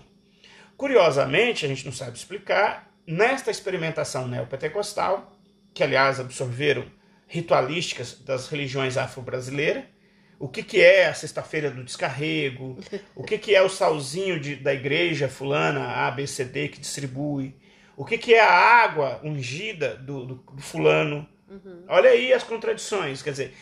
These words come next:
Speaker 1: esse indivíduo que criticou a água benta, provavelmente lá no protestantismo há quinhentos anos atrás, agora ele faz o contrato com a água mineral, põe o selo dele atrás, ou no copinho ou no galão,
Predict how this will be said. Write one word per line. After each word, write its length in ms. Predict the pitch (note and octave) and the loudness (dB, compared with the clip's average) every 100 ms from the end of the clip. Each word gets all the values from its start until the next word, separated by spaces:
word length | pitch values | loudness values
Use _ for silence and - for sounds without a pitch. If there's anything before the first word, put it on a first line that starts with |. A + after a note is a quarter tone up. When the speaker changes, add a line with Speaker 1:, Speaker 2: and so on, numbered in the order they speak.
| - | -18
Speaker 1:
esse 220 | - C#3 G3 | -6 -2 -2
indivíduo 540 | G3 F#3 F3+ C4 C4 | 0 -2 0 0 -2
que 120 | A3 | -12
criticou 520 | F#3 G#3 - - F#3+ | -12 -8 -8 -2 4
a 80 | E3+ | 6
água 200 | E3+ E3+ C#3+ | 6 4 2
benta, 360 | D3+ D#3 C3 | 2 2 0
provavelmente 680 | - G#3 G#3 F#3 D#3+ D3+ D#3 | -4 0 0 0 -2 -2 0
lá 180 | G3 B3 | 0 0
no 80 | |
protestantismo 760 | - F#3 F3+ D#3+ E3 - C#3 C#3+ | -2 -2 -2 -2 -4 -6 -8 -8
há 40 | |
quinhentos 380 | C#3+ D3+ E3 C3+ | -6 -6 -6 -4
anos 180 | C#3 C3+ | -6 -2
atrás, 440 | D3 D#3+ F3 F#3+ G#3+ | -2 0 2 2 4
agora 420 | G3+ F#3+ F#3+ G#3 | 2 4 4 4
ele 100 | G#3+ | 2
faz 260 | G#3+ F#3+ | 0 0
o 40 | F#3+ | 0
contrato 480 | G#3 F#3+ E3+ D3 - | -4 -4 -4 -4 -4
com 100 | D3+ | -2
a 100 | D3 | -2
água 160 | D3+ | -2
mineral, 520 | D#3 E3+ F3 E3 G3 | -4 0 2 6 4
põe 180 | - F3+ | 2 -4
o 60 | F3 | -4
selo 360 | - E3 D#3 | -6 -8 -8
dele 260 | D3 C#3 C#3+ | -4 -4 -2
atrás, 460 | C#3 - D3+ F3+ F3 | -2 2 4 4 0
ou 80 | |
no 80 | C#3+ | -4
copinho 460 | C3 C#3+ - C#3 C3+ | -2 -4 -4 -8 -6
ou 40 | |
no 100 | C3 | -4
galão, 440 | C#3+ F3+ F3+ G#3+ | 0 4 4 4